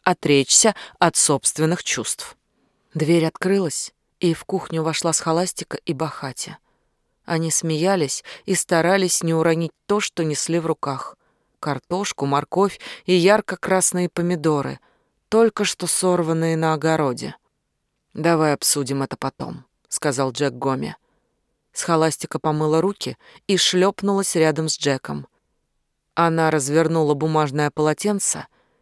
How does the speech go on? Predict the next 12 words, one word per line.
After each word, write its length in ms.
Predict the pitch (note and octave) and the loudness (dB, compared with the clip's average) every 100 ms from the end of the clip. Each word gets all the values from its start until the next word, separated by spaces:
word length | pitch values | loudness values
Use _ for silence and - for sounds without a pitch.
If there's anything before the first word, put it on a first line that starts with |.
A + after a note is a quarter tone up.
| _ | _
и 80 | - | 0
отдала 600 | F3 D#3 C3 D#3+ D#3+ F3+ | 2 2 2 4 4 4
ему 220 | F#3 C#3+ | 2 0
самый 380 | C#3 - E3 D3+ | -2 2 2 2
большой 580 | C#3 D3+ C#3+ - F3+ F3 _ _ - | 2 2 2 0 -2 -2 _ _ -10
спелый 480 | - - D#3+ D3 | -8 -2 0 0
помидор. 600 | - D3 C#3+ C#3 C3 - - _ _ _ | -2 -4 -6 -6 -8 -10 -18 _ _ _
«Ты 200 | D#3+ D3+ | -2 -2
приберегла 760 | - D3+ C3+ D3+ D3 B2+ D3 C#3+ | 2 0 2 4 4 4 4 4
его 200 | C3 C#3+ | 4 2
для 180 | C3 C#3 | 2 0
меня?» 460 | C3+ C#3 C3+ E3 | 0 -2 -4 -6